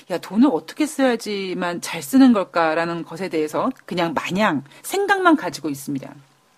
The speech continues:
그리고 지금 뭐, 이 캘리포니아 주립대학에서, 어, 돈과 행복에 대한 이야기를 조사했다는데, 사실 이거는 사실 너무 뻔한 얘기죠. 그죠?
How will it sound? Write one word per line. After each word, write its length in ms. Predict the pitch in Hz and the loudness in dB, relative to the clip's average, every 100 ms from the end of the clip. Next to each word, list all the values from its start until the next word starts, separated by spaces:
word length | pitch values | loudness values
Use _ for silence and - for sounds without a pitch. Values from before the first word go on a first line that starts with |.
| _ _ _ _ _ | _ _ _ _ _
그리고 340 | 202 196 190 180 - - - | -2 2 2 2 -8 -18 -4
지금 400 | - 233 240 196 | 2 8 8 6
뭐, 200 | 160 156 | 0 -2
이 300 | 202 196 170 156 | -6 -8 -8 -2
캘리포니아 440 | 320 359 330 302 | -2 0 4 4
주립대학에서, 960 | 233 220 233 214 185 180 175 175 165 - - _ _ _ | 2 0 2 2 0 0 2 4 2 -2 -16 _ _ _
어, 240 | 175 170 160 | -2 -2 -2
돈과 400 | - 233 277 277 | 6 10 10 8
행복에 440 | 277 339 339 320 262 | 6 2 0 0 0
대한 240 | 233 208 | -2 -2
이야기를 440 | 175 160 143 127 - _ _ _ _ _ _ _ 202 190 175 156 - _ - | -6 -8 -10 -12 -16 _ _ _ _ _ _ _ -4 -2 -2 -4 -10 _ -12
조사했다는데, 880 | 196 269 254 196 156 180 233 135 143 | 2 6 6 4 -2 -2 -2 -4 -8
사실 340 | - - 240 | -4 0 -2
이거는 880 | 165 302 320 262 269 277 185 139 135 - - - - - - _ _ | 0 2 6 8 8 6 4 -2 -6 -8 -16 -20 -20 -20 -20 _ _
사실 180 | 370 370 | 2 6
너무 220 | 220 240 | 8 6
뻔한 320 | 254 370 392 | 6 6 6
얘기죠. 720 | 233 185 202 165 156 156 139 156 | 4 0 -2 -2 -2 -6 -12 -14
그죠? 240 | 175 240 | -6 -6